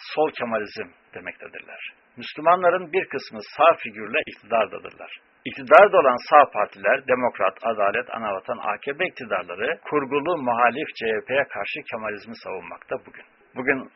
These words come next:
A K P'lilerin içerisine girdiğiniz zaman, o üst düzeydeki yetkilerin, il başkanlarına yönelik böyle kademe yükselenlere girdiğin zaman, C H P'den daha fazla Atatürkçü, C H P'den daha fazla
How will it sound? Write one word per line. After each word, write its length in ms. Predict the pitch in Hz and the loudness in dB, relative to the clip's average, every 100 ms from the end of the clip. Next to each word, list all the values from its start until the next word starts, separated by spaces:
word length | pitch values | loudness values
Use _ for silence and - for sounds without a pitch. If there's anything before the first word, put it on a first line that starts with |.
| _ | _
A 140 | 131 131 | 2 2
K 80 | 135 123 | 0 -2
P'lilerin 500 | 139 135 131 123 135 127 | 0 0 2 2 2 0
içerisine 360 | 123 120 120 | -4 -4 -8
girdiğiniz 520 | 113 113 113 117 120 113 | -8 -8 -8 -6 -8 -6
zaman, 400 | 95 101 143 156 | -6 0 0 0
o 160 | - 110 | -8 -8
üst 240 | 117 - | -10 -14
düzeydeki 460 | 107 104 98 98 107 | -6 -6 -4 -8 -8
yetkilerin, 500 | 101 101 - 101 101 | -6 -6 -4 -8 -8
il 240 | 101 107 101 | -12 -4 -2
başkanlarına 600 | 98 - 104 104 104 107 | -2 -4 -4 -6 -4 -6
yönelik 320 | 104 95 - _ 107 | -6 -8 -10 _ -6
böyle 280 | 101 98 - | 0 -2 -2
kademe 320 | - 107 135 | -6 -2 0
yükselenlere 520 | 147 120 117 104 95 95 | 0 -4 -6 -6 -8 -10
girdiğin 400 | 101 92 92 87 90 | -14 -14 -18 -16 -10
zaman, 320 | 98 156 202 | -4 -4 -4
C 100 | 123 | -4
H 120 | 123 120 | -4 -4
P'den 340 | 123 123 113 | 0 0 2
daha 180 | 117 139 123 | 0 0 -2
fazla 240 | 101 98 - - | -6 -4 -8 -8
Atatürkçü, 560 | - 104 95 - 107 131 151 _ | -10 -12 -16 -12 -6 -6 -6 _
C 120 | - | -4
H 120 | 117 113 | -2 -2
P'den 380 | 117 110 113 104 | -4 -4 -6 -2
daha 220 | 110 117 | 0 0
fazla 640 | 104 98 95 98 107 151 | -4 -6 -6 -2 2 2